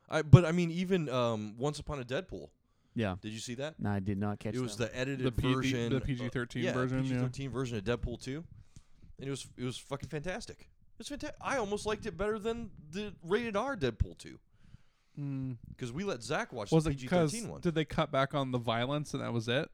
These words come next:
Speaker 3: Or
Speaker 1: They
Speaker 3: was
Speaker 1: cut
Speaker 3: it
Speaker 1: back on
Speaker 3: the
Speaker 1: the violence,
Speaker 3: swearing?
Speaker 1: but, and obviously the sex and all that. But they inserted Fred Savage.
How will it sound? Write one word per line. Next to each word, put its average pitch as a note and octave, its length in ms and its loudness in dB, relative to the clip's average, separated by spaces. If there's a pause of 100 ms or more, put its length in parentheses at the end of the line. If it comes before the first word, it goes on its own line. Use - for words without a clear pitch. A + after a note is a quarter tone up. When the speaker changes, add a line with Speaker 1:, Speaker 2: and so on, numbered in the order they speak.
(160)
Speaker 3:
Or C3 280 4
Speaker 1:
They B2 140 4
Speaker 3:
was C3 100 8
Speaker 1:
cut C3+ 100 6
Speaker 3:
it A#2+ 40 6
Speaker 1:
back D#3 160 2
on - 80 0
Speaker 3:
the A2+ 60 2
Speaker 1:
the G#2 60 -4
violence, A#2+ 540 0
Speaker 3:
swearing? C#3+ 160 -8
Speaker 1:
but, A#2+ 220 -4
and A2+ 480 -4
obviously A2+ 380 -4
the F2 100 -6
sex - 420 -6
and G2+ 60 0
all F#2+ 140 2
that. F#2 280 0 (1600)
But A2+ 320 0
they G#2+ 140 -2
inserted A#2 640 -2
Fred A2 260 -4
Savage. C#3 580 -2